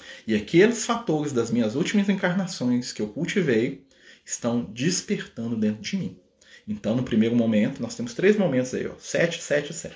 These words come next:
Sete, quatorze, vinte e um. É aquilo, eu sou influenciado pelos meus pais, pelo meio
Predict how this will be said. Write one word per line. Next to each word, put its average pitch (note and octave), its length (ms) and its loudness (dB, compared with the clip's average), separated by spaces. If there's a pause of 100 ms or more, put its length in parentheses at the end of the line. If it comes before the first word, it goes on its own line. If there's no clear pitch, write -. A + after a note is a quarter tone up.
Sete, F3 640 0 (160)
quatorze, C#3+ 480 0
vinte D3+ 280 -4
e - 60 -4
um. - 60 -6 (920)
É A2 100 6
aquilo, G#2+ 500 4
eu A2 120 2
sou A2+ 200 -2
influenciado A2 800 -2 (420)
pelos - 160 -8
meus - 200 -6
pais, B2+ 560 0 (580)
pelo G2 180 -2
meio A2+ 560 4